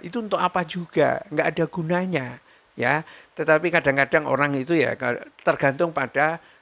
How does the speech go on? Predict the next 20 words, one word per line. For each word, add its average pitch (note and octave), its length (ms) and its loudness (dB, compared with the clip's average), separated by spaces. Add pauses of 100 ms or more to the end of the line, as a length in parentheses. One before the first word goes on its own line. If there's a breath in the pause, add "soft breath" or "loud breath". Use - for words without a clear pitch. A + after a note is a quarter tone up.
siapa D#3 480 2
yang D3 400 0
mengelilinginya. C#3 880 -2 (240 soft breath)
Tapi D#3 160 0
kalau F3 320 2
yang D3 320 2
mengelilinginya D3 720 -2
ini - 20 -4
orang C#3+ 300 0
baik-baik, D3 640 2
mungkin E3+ 240 -6
disadarkan D3 720 -6
itu. A2+ 240 -16 (240 soft breath)
Sudahlah, E3 480 2
mundur B2+ 320 -2
saja. A2 320 -8 (640 soft breath)
Ngapain E3 400 2
harus C#3+ 240 -2
mengerahkan C3 560 -4
massa, A#2+ 560 -6